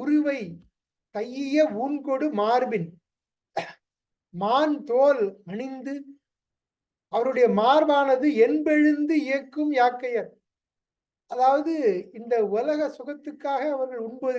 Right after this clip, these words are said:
கிடையாது. ஏதாவது எப்பொழுதாவது யாராவது கொடுத்தால் அதை உண்டு இருக்கும்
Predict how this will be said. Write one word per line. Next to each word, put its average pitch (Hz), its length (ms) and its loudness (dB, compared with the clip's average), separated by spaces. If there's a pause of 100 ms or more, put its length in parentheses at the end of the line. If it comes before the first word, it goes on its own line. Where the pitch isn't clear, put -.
கிடையாது. 202 420 0 (1500)
ஏதாவது 285 520 -2 (440)
எப்பொழுதாவது 269 600 2 (120)
யாராவது 269 440 2 (120)
கொடுத்தால் 294 580 -2 (580)
அதை 247 160 2 (140)
உண்டு 277 300 -2 (180)
இருக்கும் 262 380 -10